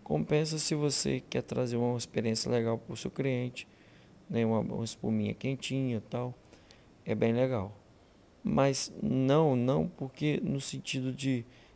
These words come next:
eficiência em si, é,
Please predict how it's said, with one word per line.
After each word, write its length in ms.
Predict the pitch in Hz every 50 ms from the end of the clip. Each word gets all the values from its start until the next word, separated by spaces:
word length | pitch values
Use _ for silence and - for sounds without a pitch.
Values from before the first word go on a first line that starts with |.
| - -
eficiência 1000 | - 151 170 - - - - - - - 113 113 113 107 123 127 - - - -
em 120 | 110 104
si, 440 | - - - - 131 147 147 135 - - - - - - - - - - _ - - -
é, 580 | - - 117 117 113 110 110 110 107 107 107 104